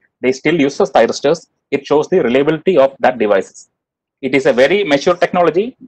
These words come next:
several decades of trustworthy service, and hence, if thyristor can be used, that is the best device to use. But in inverters,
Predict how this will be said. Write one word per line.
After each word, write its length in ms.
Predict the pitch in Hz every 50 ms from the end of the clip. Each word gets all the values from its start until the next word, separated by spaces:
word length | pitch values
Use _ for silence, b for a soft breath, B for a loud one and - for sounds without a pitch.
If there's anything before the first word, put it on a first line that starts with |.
| - 120 117
several 380 | - - 135 127 156 170 175 160
decades 440 | - 123 - - 180 185 180 -
of 220 | 180 170 165 - - _ _ _ _ -
trustworthy 440 | 147 143 - - 180 180 180 202
service, 460 | 175 - 156 139 151 202 240 - - _ _ _ _ _ _ 127
and 180 | 127 127 120 -
hence, 240 | 185 208 240 226 - -
if 180 | 185 220 -
thyristor 380 | - 165 185 196 - - - -
can 200 | - 160 196 220
be 100 | 214 170
used, 340 | 127 117 117 - - - - _ _ _ -
that 160 | 117 127 127
is 80 | 139 143
the 60 | 135
best 240 | 117 113 117 - -
device 280 | 131 123 127 120 117
to 140 | - - 170
use. 340 | 170 104 95 - - - - _ _ _ _ _ _
But 180 | 131 135 -
in 80 | 123 143
inverters, 580 | 135 147 160 185 196 196 - 247 269 - -